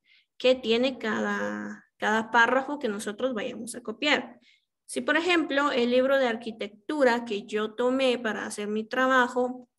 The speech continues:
hay una frase que está, eh, pues, muy interesante o que es muy útil para lo que yo estoy realizando en mi trabajo,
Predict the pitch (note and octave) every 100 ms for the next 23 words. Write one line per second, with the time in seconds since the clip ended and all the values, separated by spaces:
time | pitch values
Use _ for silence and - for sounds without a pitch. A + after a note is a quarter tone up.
0 | _ - A#3+ B3+ B3 B3 B3+ B3+ B3+ C4
1 | A#3 A#3+ A#3+ A#3+ G#3+ G#3 G3+ - - G#3
2 | G#3 G#3+ A3 - - _ _ - A3+ G#3
3 | G#3 G#3 - _ _ _ _ _ _ _
4 | G#3+ G#3+ G#3+ - - _ - A3 A#3 B3+
5 | C4 C4 B3+ B3+ B3+ A#3+ A3+ A3+ A#3 A3+
6 | G#3+ G3+ G#3+ A3+ B3 C4+ C#4+ C4 C#4 -
7 | A#3 C#4 - G#3+ G#3+ F#3+ F#3+ F3+ G3+ G#3+
8 | - A#3 B3 B3+ - G#3+ G#3+ G3+ F#3+ F#3+
9 | G3+ G#3 G#3+ A3+ A#3+ A#3 C#4 C4+ B3 A#3+
10 | B3+ -